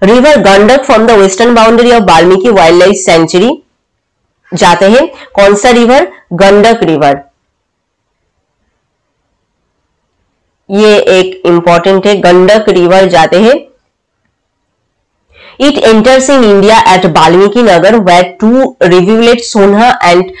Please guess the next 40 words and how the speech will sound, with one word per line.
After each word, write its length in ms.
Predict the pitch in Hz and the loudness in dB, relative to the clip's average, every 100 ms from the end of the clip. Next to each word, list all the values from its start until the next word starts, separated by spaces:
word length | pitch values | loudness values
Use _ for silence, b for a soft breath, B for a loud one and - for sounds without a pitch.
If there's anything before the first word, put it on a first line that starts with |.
| B - | B -4
Pachnath 460 | 202 208 226 247 269 | -2 0 0 0 0
join 400 | 175 190 175 170 | -2 0 0 2
it। 300 | 165 156 - | 0 -4 -4
तो 340 | 196 196 196 | 0 2 2
ये 140 | 208 240 | 0 0
Valmiki 560 | 185 170 180 196 202 | 2 2 2 0 0
Nagar 340 | 233 180 185 214 | 0 0 0 -2
से 180 | 214 262 | -2 -2
India 400 | 190 180 190 190 | 0 0 0 2
में 260 | 208 214 - - | 2 0 -4 -4
आए 200 | 165 170 | -2 0
हैं 200 | 208 311 B B B 170 170 | 0 -2 B B B -2 0
and, 160 | 175 175 | 2 2
uh, 300 | 175 175 - | 2 2 0
इसके 320 | 196 - 240 | -6 -4 -4
साथ 260 | 233 202 214 | -2 0 0
दो 400 | 180 196 208 233 | 0 0 2 2
river 440 | 202 185 214 214 - _ - | 2 2 0 -2 -6 _ -10
ज्वाइन 320 | 175 180 185 | -2 0 0
किया 160 | 208 220 | 0 0
है, 140 | 240 | 0
सोनहा 560 | 269 - 175 185 226 - | -2 -2 0 0 0 0
and 120 | 175 175 | -2 0
पचनत, 500 | 165 160 190 254 285 B B _ | -2 0 0 0 -2 B B _
forming 320 | 214 220 262 262 | -2 0 2 2
a 60 | |
holy 440 | 254 170 185 214 262 | 0 0 0 0 0
confluence 540 | 185 170 175 208 233 247 - | 0 0 0 0 0 -2 -8
त्रिवेणी, 400 | - 202 208 214 | -4 0 0 0
the 180 | 262 208 | 0 0
river 280 | 175 170 208 | 0 0 0
called 380 | 214 190 208 - 185 | 0 0 0 -2 -2
नारायणी 500 | 175 170 180 190 233 | 0 2 2 2 0
in 240 | - 185 | 0 0
नेपाल। 460 | 190 175 156 147 147 - B B - | 0 0 0 -2 -4 -8 B B -2
तो 120 | 226 | 0
ये 260 | 220 269 | 2 2
river 360 | 285 220 202 254 | 2 0 2 2
जो 140 | 226 | 2
है 200 | 180 208 | 2 2